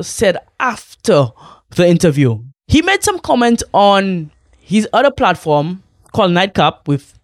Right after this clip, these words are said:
Chad Johnson, which is a, a, another podcast p-, platform that he has. And he, he was basically commenting on what happened during the interview.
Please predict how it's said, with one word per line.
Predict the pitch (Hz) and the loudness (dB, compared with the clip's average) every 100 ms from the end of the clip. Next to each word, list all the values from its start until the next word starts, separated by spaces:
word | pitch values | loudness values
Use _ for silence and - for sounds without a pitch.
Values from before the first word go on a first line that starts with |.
| _ - | _ -4
Chad | 175 151 127 | -2 -2 0
Johnson, | 175 220 - 156 151 156 _ _ _ - _ - | 0 0 0 0 0 -8 _ _ _ -20 _ -2
which | 190 226 | 0 2
is | 185 | 2
a, | |
a, | 165 143 170 | 2 2 2
another | 180 170 190 247 262 277 277 | 2 0 2 2 2 0 0
podcast | - 202 - 160 160 - - | -2 -2 0 -2 -2 -6 -8
p-, | - - | -6 -2
platform | 175 - 170 156 | -2 0 -2 0
that | 151 | 0
he | 180 | 2
has. | 160 135 135 127 - _ - _ _ _ - | 2 2 0 -2 -12 _ -20 _ _ _ -2
And | 269 277 | 0 2
he, | 269 294 285 254 - _ _ _ _ _ _ _ | 2 4 2 -2 -10 _ _ _ _ _ _ _
he | 269 | 2
was | 302 | 2
basically | - 320 - 320 | 2 -2 0 -2
commenting | 320 - 269 247 247 240 254 | -4 -2 0 2 0 0 -2
on | - 185 151 | 0 0 2
what | 180 190 | 0 0
happened | - 165 - 160 151 139 135 123 | -2 -2 0 -2 -2 -6 -12 -2
during | 165 151 135 | 0 0 0
the | 117 143 | -2 0
interview. | 156 139 139 127 | 0 0 0 -2